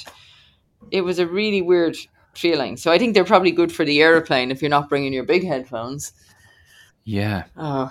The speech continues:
Speaker 1: but the, I think I
Speaker 2: I
Speaker 1: need
Speaker 2: mean,
Speaker 1: to,
Speaker 2: that's annoying.
Speaker 1: the aftershocks,
Speaker 2: Y-
Speaker 1: I never really got a hundred percent comfortable with them. And
Speaker 2: Really? Because to me, it, they're the safest thing to run with, because, like you say, you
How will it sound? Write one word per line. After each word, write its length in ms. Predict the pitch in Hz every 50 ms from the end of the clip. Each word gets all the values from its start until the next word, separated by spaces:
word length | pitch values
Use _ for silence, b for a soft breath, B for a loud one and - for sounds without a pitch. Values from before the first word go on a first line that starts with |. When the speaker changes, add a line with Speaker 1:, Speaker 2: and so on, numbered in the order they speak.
| - -
Speaker 1:
but 240 | 170 165 160 - -
the, 280 | 170 175 175 175 - -
I 60 | 175 175
think 200 | 190 214 190 185
I 40 | 185
Speaker 2:
I 40 | 180
Speaker 1:
need 180 | 175 165 190 98
Speaker 2:
mean, 100 | 98 95
Speaker 1:
to, 40 |
Speaker 2:
that's 260 | 107 104 110 - - 107
annoying. 360 | 98 92 92 92 87 85 165
Speaker 1:
the 120 | 190 190
aftershocks, 1000 | 180 202 233 269 262 - - 208 202 - 202 175 180 175 - 151 151 139 160 170
Speaker 2:
Y- 60 | 175 -
Speaker 1:
I 100 | 190 226
never 320 | 233 254 285 302 294 294 262
really 240 | 254 262 240 233
got 140 | 220 220 202
a 40 | 202
hundred 200 | 208 214 202 196
percent 240 | - - 196 180 -
comfortable 400 | 226 240 240 - - 175 156 139
with 140 | 143 135 -
them. 200 | 127 113 117 - _ _ _ _ _ _ _ _ _ _ _ _ _ _ _ _ _ _ _ - - 220
And 220 | 220 208 123 139
Speaker 2:
Really? 320 | 170 185 175 156 127 107
Because 340 | 92 98 101 101 113 110 - -
to 140 | - -
me, 480 | 120 117 120 131 139 143 143 135 123 -
it, 200 | - 110 110 -
they're 220 | 110 107 104 101
the 180 | 98 - - 101
safest 800 | - - - - - - 107 110 107 101 - - 101 - - -
thing 180 | 104 92 90 85
to 120 | - -
run 240 | 87 87 85 82 82
with, 240 | 82 78 - _ -
because, 340 | - 95 - - 90 80 82
like 200 | 92 90 85 -
you 60 | 92
say, 280 | - - - 92 87 85
you 240 | 82 85 - 95